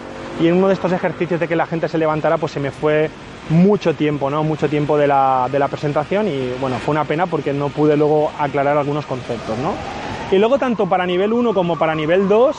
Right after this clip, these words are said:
esto es clave, ¿no? Muchas veces nos encontramos entre ponentes o entre conferenciantes que no tienen organizada,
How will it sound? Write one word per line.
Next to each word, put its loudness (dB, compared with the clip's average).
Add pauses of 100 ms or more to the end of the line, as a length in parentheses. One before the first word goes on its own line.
(120)
esto -2
es 0
clave, 2
¿no? -6 (380)
Muchas 4
veces 2
nos 0
encontramos 0
entre 0
ponentes 2
o 0
entre 2
conferenciantes 0 (100)
que -2
no 0
tienen 0
organizada, 2